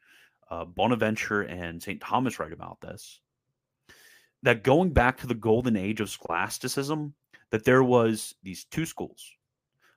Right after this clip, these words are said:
On the one hand, you had the Thomists and some of the, uh, some of the Franciscans, and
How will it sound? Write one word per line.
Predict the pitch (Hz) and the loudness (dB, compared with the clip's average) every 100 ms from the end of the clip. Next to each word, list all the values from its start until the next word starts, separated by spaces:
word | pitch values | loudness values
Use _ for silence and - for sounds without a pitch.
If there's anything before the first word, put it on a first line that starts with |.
| - | -10
On | 95 | -8
the | 90 | -4
one | 104 135 | 0 0
hand, | 147 143 147 131 | 0 -2 -2 -2
you | 107 | -6
had | 98 95 90 | -2 -2 -2
the | 87 82 - | -8 -10 -12
Thomists | - 143 156 160 - - - - _ _ _ _ _ - | -2 2 2 2 -2 -10 -12 -14 _ _ _ _ _ -4
and | 95 92 92 | 0 0 -2
some | - 113 131 | 0 2 4
of | 135 120 | 2 0
the, | 117 110 104 _ - | 0 0 -2 _ -12
uh, | 85 - | -10 -12
some | - - 110 | -10 -2 -2
of | |
the | 135 | 0
Franciscans, | 139 131 143 107 - - 87 110 - - _ _ _ _ _ _ _ - | 2 2 0 -4 -6 -8 -10 -12 -16 -20 _ _ _ _ _ _ _ -2
and | 107 101 101 95 101 | 4 4 4 2 -2